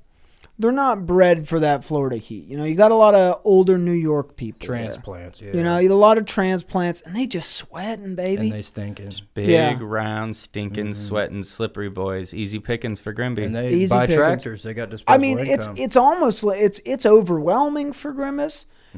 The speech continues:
Speaker 1: because,
Speaker 2: Mm-hmm.
Speaker 1: you know, he puts his nose to the air, or I should say he puts his holes, his face holes to the air.
Speaker 2: Murder.
Speaker 1: He takes a sniff, and he's getting scent pull-offs from every direction.
Speaker 2: He, he's, it's pinging it all.
Speaker 1: Yeah.
Speaker 2: It all out
Speaker 1: I mean,
Speaker 2: at
Speaker 1: it's
Speaker 2: night.
Speaker 1: a, if he's outside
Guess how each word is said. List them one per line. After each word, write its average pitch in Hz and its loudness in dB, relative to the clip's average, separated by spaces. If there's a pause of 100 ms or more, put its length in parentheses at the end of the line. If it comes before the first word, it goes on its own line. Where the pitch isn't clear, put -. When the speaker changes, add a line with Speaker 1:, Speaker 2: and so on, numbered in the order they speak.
(120)
Speaker 1:
because, 233 4
Speaker 2:
Mm-hmm. 196 -2
Speaker 1:
you 226 2
know, 208 4
he 202 0
puts 262 -4
his 214 -8
nose 208 0
to 185 -4
the 143 -2
air, 131 -6
or 156 0
I 151 -2
should 147 -8
say 139 -4
he 131 -2
puts 143 -6
his 151 -10
holes, 147 -2
his 170 -10
face 175 0
holes 135 -4
to 143 -6
the 120 4
air. 123 6
Speaker 2:
Murder. 392 4
Speaker 1:
He 214 0
takes 220 0
a 190 -10
sniff, 262 0 (540)
and 214 0
he's 294 0
getting 208 2
scent 247 -4 (200)
pull-offs 202 6
from 175 -2
every 196 0
direction. 156 -2
Speaker 2:
He, 127 -4
he's, 147 -6
it's 143 -4
pinging 127 -2
it 98 -10
all. 95 -8
Speaker 1:
Yeah. 208 6
Speaker 2:
It 113 -4
all 104 -4
out - -4
Speaker 1:
I 226 2
mean, 226 2
Speaker 2:
at 233 4
Speaker 1:
it's 202 -2
Speaker 2:
night. 247 6
Speaker 1:
a, 226 8
if 226 2
he's 269 -2
outside 214 4